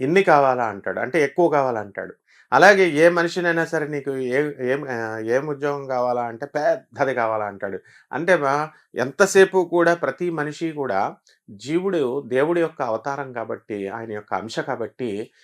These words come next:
ఆయన ఆప్టిమిస్టిక్ గా ఉంటాడు, పాజిటివ్ ఎనర్జీతో ఉంటాడు. కాబట్టి ఎక్కువ కావాలని కోరుకోవడంలో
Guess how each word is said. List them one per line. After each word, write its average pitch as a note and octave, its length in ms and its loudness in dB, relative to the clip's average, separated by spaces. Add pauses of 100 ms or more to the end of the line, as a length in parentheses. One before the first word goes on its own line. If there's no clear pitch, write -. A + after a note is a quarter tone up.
(220)
ఆయన A2 200 -4
ఆప్టిమిస్టిక్ C#3 680 -2
గా B2+ 60 -2
ఉంటాడు, F#2+ 380 -14 (160)
పాజిటివ్ D#3 600 -2
ఎనర్జీతో B2+ 500 -4
ఉంటాడు. E2+ 320 -14
కాబట్టి - 520 -8
ఎక్కువ F3 400 6
కావాలని F#3 460 6
కోరుకోవడంలో E3 540 -2